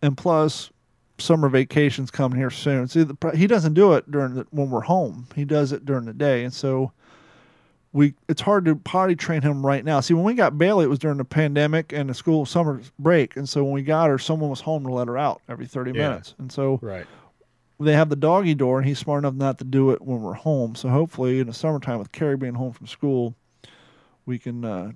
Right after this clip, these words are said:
Speaker 1: try to break him of that habit. 'Cause other than that, he's a great dog, but that's just a bad fucking habit. Luckily,
Speaker 2: Is
Speaker 1: I
Speaker 2: he
Speaker 1: got
Speaker 2: still,
Speaker 1: top floor.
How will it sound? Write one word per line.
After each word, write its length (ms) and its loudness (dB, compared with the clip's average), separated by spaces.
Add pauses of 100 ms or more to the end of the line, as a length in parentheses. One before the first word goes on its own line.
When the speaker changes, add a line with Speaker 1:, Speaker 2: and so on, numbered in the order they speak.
Speaker 1:
try 180 -4
to 60 -4
break 280 -8
him 60 -12
of 60 -10
that 120 -4
habit. 400 -6
'Cause 160 -10
other 120 2
than 120 -2
that, 180 -2
he's 120 -2
a 40 -8
great 240 -4
dog, 380 -2
but 220 -16
that's 220 -6
just 200 -14
a 60 -16
bad 340 -6
fucking 260 -12
habit. 360 -12 (920)
Luckily, 280 -2
Speaker 2:
Is 20 0
Speaker 1:
I 20 0
Speaker 2:
he 60 0
Speaker 1:
got 100 -2
Speaker 2:
still, 280 0
Speaker 1:
top 80 -10
floor. 360 -6